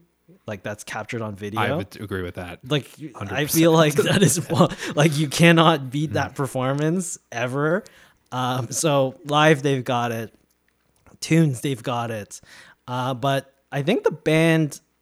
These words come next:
Speaker 1: is this high on the list because individually they have contributed,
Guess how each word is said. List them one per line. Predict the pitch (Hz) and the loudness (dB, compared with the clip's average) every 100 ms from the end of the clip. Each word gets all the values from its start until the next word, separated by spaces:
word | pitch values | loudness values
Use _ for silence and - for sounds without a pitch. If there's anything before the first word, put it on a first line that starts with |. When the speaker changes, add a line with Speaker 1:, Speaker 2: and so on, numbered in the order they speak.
| _ _ - - | _ _ -16 -6
Speaker 1:
is | 147 117 - - - _ | -4 -4 -8 -12 -18 _
this | 151 170 | 0 2
high | - 202 | 4 2
on | 196 | 2
the | |
list | 151 135 - | 0 -2 -4
because | 131 139 127 | -6 -4 -2
individually | 170 185 165 151 139 135 143 135 | 0 2 4 2 0 -2 -2 0
they | 123 | -2
have | 131 131 | 0 -2
contributed, | - 131 127 120 117 120 117 107 - | -2 -4 -4 -4 -6 -4 -4 -6 -12